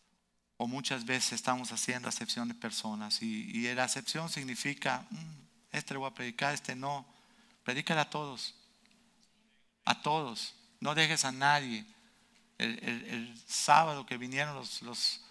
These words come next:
los familiares de Dani y de Denise, vinieron como ocho o nueve personas. Los sábados están llegando casi sesenta personas a la oración. Sesenta.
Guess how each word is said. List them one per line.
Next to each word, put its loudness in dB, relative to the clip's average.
los -4
familiares 4
de -4
Dani 4
y -6
de -2
Denise, -2
vinieron -2
como -4
ocho -4
o -6
nueve 0
personas. -2
Los 0
sábados 8
están 0
llegando 0
casi 2
sesenta 2
personas -4
a 0
la -2
oración. 0
Sesenta. 2